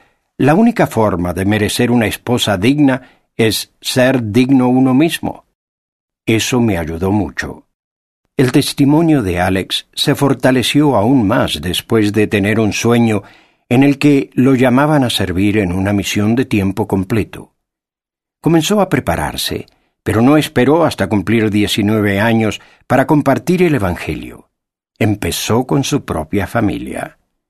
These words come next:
"Alex siempre oró por su familia y los animó", comentó el obispo Sayas, "y siempre alentaba a sus hermanos mayores para que fueran a la iglesia.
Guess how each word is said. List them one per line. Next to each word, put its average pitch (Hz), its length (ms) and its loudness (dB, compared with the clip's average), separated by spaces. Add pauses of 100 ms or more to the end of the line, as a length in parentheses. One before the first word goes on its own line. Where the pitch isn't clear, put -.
(460)
"Alex 127 280 2
siempre 127 460 2
oró 113 380 2
por 113 160 -2
su - 120 -6
familia 117 520 0
y 113 80 0
los 104 200 -2
animó", 110 460 0 (340)
comentó 107 520 2
el 98 100 0
obispo 92 420 -4
Sayas, 73 600 -8 (580)
"y 127 80 0
siempre 175 480 2
alentaba 101 720 0
a 85 60 -10
sus - 240 -4
hermanos 104 500 0
mayores 113 560 0 (320)
para 135 220 2
que 147 80 2
fueran 160 340 2
a 131 80 0
la 104 100 -2
iglesia. 73 680 -8